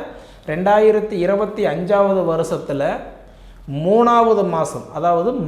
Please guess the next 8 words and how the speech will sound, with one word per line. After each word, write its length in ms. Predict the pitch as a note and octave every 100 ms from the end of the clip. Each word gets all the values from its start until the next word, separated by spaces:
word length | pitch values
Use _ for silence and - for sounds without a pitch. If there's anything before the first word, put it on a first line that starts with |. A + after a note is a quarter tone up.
| D#3
மார்ச் 400 | F#3+ A3 F#3+ F#3+ D#3
மாசம் 300 | C#3 - - - - - - - -
இருபத்தி 600 | C#3+ G3+ B3+ C#4 C#4 C#4 A3 E3+
ஒன்பதாம் 500 | A3 C4+ C4+ C4 B3 G#3
தேதி 220 | G3 F3+
வரைக்கும் 380 | E3+ G3 G#3 F#3
பார்த்தீங்கன்னா, 480 | D#3+ D#3 C#3+ C#3 E3 G#3+ C4 - - - - -
கும்ப 320 | A3 C4+